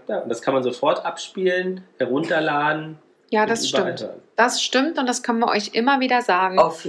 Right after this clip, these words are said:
Speaker 3: alle Plattformen.
Speaker 2: Alle
Speaker 1: Ja.
Speaker 2: Plattformen, wir sind verfügbar.
Speaker 1: Ja.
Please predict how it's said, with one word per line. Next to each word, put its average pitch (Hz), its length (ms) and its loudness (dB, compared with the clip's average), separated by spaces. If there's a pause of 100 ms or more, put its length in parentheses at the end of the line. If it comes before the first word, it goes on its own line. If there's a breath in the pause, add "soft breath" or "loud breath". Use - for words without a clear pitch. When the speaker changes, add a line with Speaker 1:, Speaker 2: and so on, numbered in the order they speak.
(160)
Speaker 3:
alle 226 400 8
Plattformen. 165 640 2 (480)
Speaker 2:
Alle 254 260 6
Speaker 1:
Ja. 269 40 -4
Speaker 2:
Plattformen, 233 560 4 (460)
wir 202 340 2
sind 202 320 0
verfügbar. - 800 0
Speaker 1:
Ja. 104 80 -6